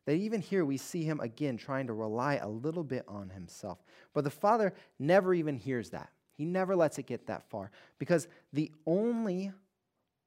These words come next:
options that God gives us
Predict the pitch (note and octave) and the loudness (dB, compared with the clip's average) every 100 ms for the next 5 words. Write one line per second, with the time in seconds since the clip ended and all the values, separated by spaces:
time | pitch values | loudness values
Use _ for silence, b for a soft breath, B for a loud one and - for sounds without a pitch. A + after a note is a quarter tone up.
0 | _ - E3+ F3+ F3+ - E2 - - _ | _ 4 4 4 0 -12 -12 -14 -20 _
1 | _ _ C#3+ C#3 - _ - D3+ F3 F#3+ | _ _ 4 4 2 _ 2 4 4 0
2 | C#3 B2+ D3 A2+ F#2 G2 - | -4 0 0 0 -6 -6 -16